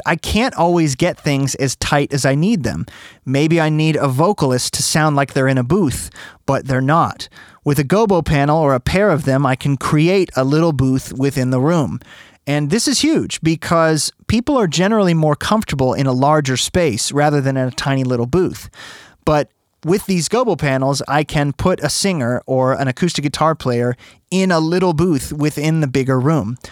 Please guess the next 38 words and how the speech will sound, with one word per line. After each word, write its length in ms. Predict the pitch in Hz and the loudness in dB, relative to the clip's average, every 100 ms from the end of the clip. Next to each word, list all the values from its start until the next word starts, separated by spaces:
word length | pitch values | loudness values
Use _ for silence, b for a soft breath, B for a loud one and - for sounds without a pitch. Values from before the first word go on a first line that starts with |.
| B B | B B
So 160 | - | -2
they 80 | 156 | 2
don't 200 | 214 262 | 2 0
feel 260 | - 233 202 | 0 0 0
closed 480 | - 180 180 135 151 | 0 2 2 2 0
in, 240 | 147 143 | 2 0
they 80 | 135 | 0
don't 180 | 175 170 | 0 0
feel 160 | 180 | 0
locked 320 | 151 139 135 | 2 2 0
in, 180 | 143 135 | -2 -2
and 140 | 127 143 | 0 0
I 140 | 185 | 0
can 160 | - 160 | 0 0
get 100 | 139 | 0
a 80 | |
tight 460 | - - - 151 156 | -2 -2 0 0 0
and 160 | 143 127 | -4 -4
controlled 640 | 135 123 - 156 143 143 | -4 -6 -2 0 2 0
sound 540 | - 151 131 110 - - B B B B B _ | -2 0 0 -2 -4 -12 B B B B B _
while, 640 | - 127 127 127 123 120 120 - | -2 2 4 4 2 0 -4 -8
you 120 | 165 | -4
know, 180 | 117 110 - _ | -2 -4 -8 _
maintaining 480 | 135 120 131 117 127 | -4 -2 -2 0 0
their 100 | 127 | 0
comfort. 380 | 185 220 - - B B B B B B B B B | 0 0 -4 -8 B B B B B B B B B
So 140 | - 233 | 0 2
what's 160 | 240 | 2
really 220 | 302 320 | 2 2
interesting 400 | 262 269 240 202 | 0 0 0 0
about 240 | 170 147 135 | 2 2 2
gobos, 500 | 151 139 139 143 - | 2 4 4 2 2
people 280 | 214 226 220 | 0 2 2
have 100 | 170 | 4
asked 200 | 170 190 | 2 2
me 120 | 160 | 0
questions 480 | - 156 - 165 135 | 2 2 2 0 0
about 340 | 135 139 | 2 2